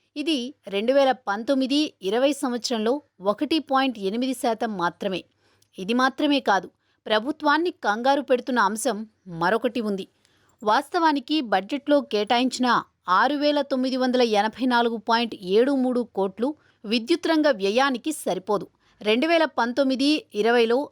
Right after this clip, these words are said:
అయిన ఖర్చుతో రెండు వేల ఇరవై ఇరవై ఒకటి సంవత్సరానికి సంబంధించిన అంచనా వ్యయాన్ని పోలిస్తే, దాదాపు పదకొండు వేల ఐదు వందల కోట్లు అవుతుందని స్వయానా ఆర్థిక మంత్రే చెబుతున్నారు.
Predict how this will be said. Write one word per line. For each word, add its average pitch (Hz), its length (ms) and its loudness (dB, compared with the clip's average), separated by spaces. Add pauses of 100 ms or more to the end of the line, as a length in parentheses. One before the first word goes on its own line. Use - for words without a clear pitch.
(120)
అయిన 220 260 -4
ఖర్చుతో 226 560 -2 (320)
రెండు 196 240 0
వేల 285 160 4
ఇరవై 247 520 0
ఇరవై 214 280 0
ఒకటి 277 280 -2
సంవత్సరానికి 240 640 -2
సంబంధించిన 220 680 -4 (140)
అంచనా 220 420 -2
వ్యయాన్ని 233 440 0
పోలిస్తే, 202 520 -4 (440)
దాదాపు 220 480 0 (140)
పదకొండు 254 460 0
వేల 269 220 4
ఐదు 226 280 0
వందల 226 240 0
కోట్లు 240 440 -2
అవుతుందని 220 600 -2 (360)
స్వయానా 262 800 2
ఆర్థిక 233 500 -2
మంత్రే 262 360 0
చెబుతున్నారు. 247 580 0